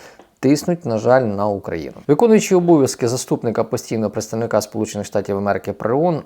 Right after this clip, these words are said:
Джон Келлі під час засідання, згаданого мною, заявив, що Вашингтон розглядає можливість припинення участі в мирних ініціативах, якщо Путін не припинить агресію проти України. Ну, це швидше погроза вже не нам, а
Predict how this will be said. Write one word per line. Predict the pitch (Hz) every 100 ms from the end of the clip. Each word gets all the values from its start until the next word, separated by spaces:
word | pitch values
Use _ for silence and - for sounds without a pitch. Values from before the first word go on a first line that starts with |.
| 123
Джон | 104 127 110
Келлі | 110 156 147 101
під | - 98
час | 117 98
засідання, | 104 - 170 139 110
згаданого | 95 101 92 95 98
мною, | 117 165 160 151 _ - - - -
заявив, | 113 127 156 175
що | - 127
Вашингтон | 123 131 123 165 143 -
розглядає | 143 139 160 135 110
можливість | 101 110 123 170 160 - _
припинення | 165 - - 117 107 98 98 -
участі | 143 135 107 - 104
в |
мирних | 110 123 104 101 95
ініціативах, | 113 117 113 156 240 226 190
якщо | 123 - 104
Путін | - 208 123 113
не | 151 160
припинить | 135 110 - 120 104 101
агресію | 113 156 - 107
проти | - 123 120
України. | 120 110 104 85 71 - _ - - - -
Ну, | 247
це | 226
швидше | - 196 185 147
погроза | 131 139 151 135
вже | 113 131 -
не | 131 131 123
нам, | 147 185 180 - -
а | 113 120